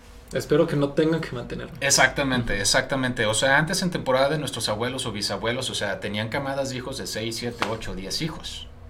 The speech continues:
Speaker 2: ¿sí? Y con el sueldo de uno alcanzaba para darles comida, estudio, vestimenta a todos, ¿no?
Speaker 1: Ujú, ujú.
Speaker 2: Con el sueldo de uno.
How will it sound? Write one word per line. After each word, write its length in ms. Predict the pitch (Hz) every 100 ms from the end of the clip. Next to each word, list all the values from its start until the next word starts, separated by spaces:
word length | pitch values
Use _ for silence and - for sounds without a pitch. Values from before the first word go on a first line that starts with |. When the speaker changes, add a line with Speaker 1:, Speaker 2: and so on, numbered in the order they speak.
| -
Speaker 2:
¿sí? 80 | 92
Y 200 | 120 113
con 180 | 127 113
el 120 | 110
sueldo 340 | 123 131 165
de 140 | 165 151
uno 280 | 143 156 175
alcanzaba 480 | - 107 113 131
para 260 | 131 156 123
darles 500 | 107 117 147 151 - - - -
comida, 760 | 104 101 113 120 127 123 120
estudio, 680 | 98 - 120 120 120 117 113
vestimenta 720 | 101 - 104 104 110 131 123 90
a 120 | -
todos, 420 | 135 107 82 -
¿no? 80 | 85
Speaker 1:
Ujú, 80 | 131
ujú. 960 | 123 120 117 120 117 - - - -
Speaker 2:
Con 120 | 120
el 80 | 107
sueldo 260 | 110 175 214
de 80 | 202
uno. 280 | 254 101